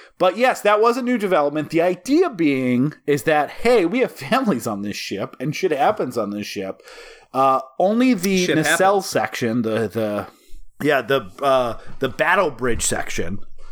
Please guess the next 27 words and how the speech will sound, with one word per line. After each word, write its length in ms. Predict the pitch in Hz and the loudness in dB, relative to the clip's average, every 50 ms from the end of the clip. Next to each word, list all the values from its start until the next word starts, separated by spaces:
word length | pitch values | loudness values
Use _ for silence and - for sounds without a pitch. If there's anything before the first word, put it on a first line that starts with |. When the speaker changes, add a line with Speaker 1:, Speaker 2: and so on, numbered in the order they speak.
| - - - - - - - - - | -10 -10 -12 -12 -12 -12 -12 -6 -2
Speaker 1:
that 340 | - 160 170 185 185 - - | 0 2 2 2 0 0 -2
has 500 | 156 160 147 147 147 143 139 135 120 - | 0 0 2 2 2 2 2 0 -2 -2
the 140 | - 147 | 0 0
one 260 | 139 135 135 135 131 131 | 2 2 2 0 0 0
that's 220 | 131 123 117 - | -2 -2 -2 -4
connected 340 | - 143 131 127 - 123 110 | -4 -4 -4 -4 -4 -8 -10
to 80 | - 117 | -8 -6
the 80 | 120 | -6
warp 300 | 110 104 113 120 107 - - | -4 -2 -4 -4 -4 -6 -10
drive. 400 | - - - - - - - - - - - - - - - _ _ | -12 -12 -12 -14 -16 -20 -20 -20 -20 -20 -20 -20 -20 -20 -20 _ _
The, 440 | - 107 139 127 127 127 123 104 120 | -6 -4 -2 0 0 0 -2 -4 -4
the, 400 | 107 131 135 123 120 120 117 110 | -2 0 0 0 0 0 -2 -4
the 100 | 95 123 | -6 -6
saucer 440 | - - - 233 277 294 - - 214 | -4 0 0 0 0 0 -2 -4 -4
section 400 | - - 180 156 - - 151 139 | 0 0 0 0 0 -4 -8 -6
only 360 | - - 160 185 202 208 208 175 | -2 0 2 4 4 4 4 2
has 200 | 190 180 156 - | 2 0 0 -2
impulse. 480 | 135 139 135 - - 95 87 - - | -4 -4 -4 -4 -6 -6 -6 -8 -10
It 80 | 110 - | -8 -6
cannot 460 | - 123 117 120 135 135 - - - | -4 -4 -2 0 0 -2 -2 -4 -4
go 120 | 139 131 | -4 -4
to 80 | 120 113 | -2 -4
warp. 400 | 101 95 90 - - _ - - - - - - _ - - - _ _ - | -6 -8 -12 -16 -18 _ -16 -16 -16 -16 -16 -20 _ -20 -20 -20 _ _ -6
Uh, 460 | 107 117 120 117 113 113 113 107 95 - | -4 -2 0 0 -2 -2 -4 -4 -4 -2
warp 380 | 110 117 147 180 190 185 185 | 0 2 4 4 4 2 0
is, 180 | 165 143 117 127 - | -2 -6 -6 -6 -2
uh, 420 | 151 135 131 127 123 123 123 120 | 0 2 4 4 4 2 2 0